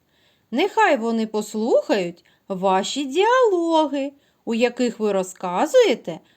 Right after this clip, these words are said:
про свої домівки та як правильно запросити в гості.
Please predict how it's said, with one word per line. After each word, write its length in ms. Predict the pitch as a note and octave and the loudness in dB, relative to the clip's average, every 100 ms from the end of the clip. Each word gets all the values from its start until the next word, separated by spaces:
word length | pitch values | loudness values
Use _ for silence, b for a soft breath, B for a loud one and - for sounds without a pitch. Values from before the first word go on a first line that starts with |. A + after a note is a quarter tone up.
| b | b
про 140 | - G#3+ | -6 -6
свої 540 | G#3+ F#3+ F#3+ F#3 F#3 | -4 -4 -4 -6 -12
домівки 1040 | F3 C#4 B4 A4+ F#4 E4 D#4 D#4 - C4+ C4+ b b _ | -4 0 0 2 2 2 -2 -4 -6 -6 -6 b b _
та 100 | G#3 | -2
як 500 | F#3+ F#3 A#3 B4 - _ - | 0 0 0 0 -4 _ -10
правильно 720 | G#3+ G3 F#3 G#3 F#4 A#4+ A#4 | -4 -2 0 0 -2 -2 -2
запросити 840 | C4+ A#3+ G3+ G3 - F3 F3+ - | -2 -2 -6 -8 -10 -12 -8 -4
в 120 | F#4 F#4 | -4 0
гості. 760 | F#4 F#4 D4+ C#4+ - C#4 C4 | 2 4 2 0 -6 -8 -8